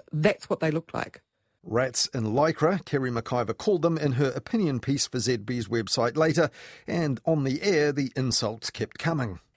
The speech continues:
Speaker 1: No difference between these law-breaking, entitled, demanding gits and the law-breaking, entitled gits on motorbikes. What difference is there between those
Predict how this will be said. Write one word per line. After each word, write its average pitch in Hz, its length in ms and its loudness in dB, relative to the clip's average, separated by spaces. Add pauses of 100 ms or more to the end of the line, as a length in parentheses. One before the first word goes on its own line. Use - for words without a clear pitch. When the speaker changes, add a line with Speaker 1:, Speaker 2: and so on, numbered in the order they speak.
(180)
Speaker 1:
No 202 460 6
difference - 580 -2 (380)
between 220 440 4
these 202 180 4
law-breaking, 185 880 2
entitled, 180 760 2
demanding 185 720 2
gits - 460 0 (540)
and 214 160 6
the 196 80 4
law-breaking, 196 800 2
entitled 170 640 2
gits - 280 -2
on 170 200 -2
motorbikes. 220 460 0
What 349 240 0
difference 208 440 -4
is 214 180 2
there 175 200 2
between 202 380 2
those 185 260 2